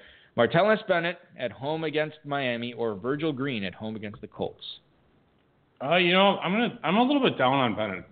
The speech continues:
Speaker 2: um, just given the way that they used him. I'm gonna take Virgil Green.
Speaker 1: I agree. Uh, Martellus Bennett, uh, or Jesse James at home against the Bengals.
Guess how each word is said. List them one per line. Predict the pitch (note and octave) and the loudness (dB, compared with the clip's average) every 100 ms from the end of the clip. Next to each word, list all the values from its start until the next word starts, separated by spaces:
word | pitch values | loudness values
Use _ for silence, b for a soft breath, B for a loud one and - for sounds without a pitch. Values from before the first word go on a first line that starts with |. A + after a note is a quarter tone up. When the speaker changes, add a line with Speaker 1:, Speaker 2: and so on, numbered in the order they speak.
| B2 | -4
Speaker 2:
um, | A2 G2+ | -4 -4
just | C3 - | -2 0
given | C#3+ D3+ | 2 2
the | B2+ | 2
way | B2+ | 0
that | A#2+ A#2 | 0 -2
they | |
used | G#2+ G#2+ G#2 | -2 -2 -2
him. | A#2+ | -2
I'm | A#2 | 0
gonna | D3+ - | 0 0
take | A#2+ F#2+ | -2 -2
Virgil | G#2 G2 | -4 -4
Green. | F2+ F2+ E2 B B B | -6 -8 -10 B B B
Speaker 1:
I | C#3 | 2
agree. | C3+ B2 C#3 A2+ G2 - | 2 2 2 2 0 -4
Uh, | G#2+ G#2+ A2 A2 G#2+ | 0 4 4 4 2
Martellus | A2 A2 C3+ C3+ G#2+ - | -2 -4 -4 -4 -4 2
Bennett, | C3 C3 C#3 - - _ _ - | 2 2 -2 -10 -20 _ _ -4
uh, | A2 G#2+ G#2+ G#2+ A2 - - | 0 2 2 4 2 0 -6
or | A2+ A#2 A#2+ B2 | 0 4 4 4
Jesse | A#2 - B2+ B2 C#3 | 2 2 2 2 -4
James | C3+ C#3 F3+ D3 A2 G2+ | -4 -4 -2 -2 -4 -4
at | G#2 | -6
home | F#2 G2+ G#2 | -6 -6 -4
against | G2+ A2+ - | -6 -6 -4
the | C#3 | -4
Bengals. | A2+ B2 D3+ F3+ - - | 0 0 0 -2 -4 -8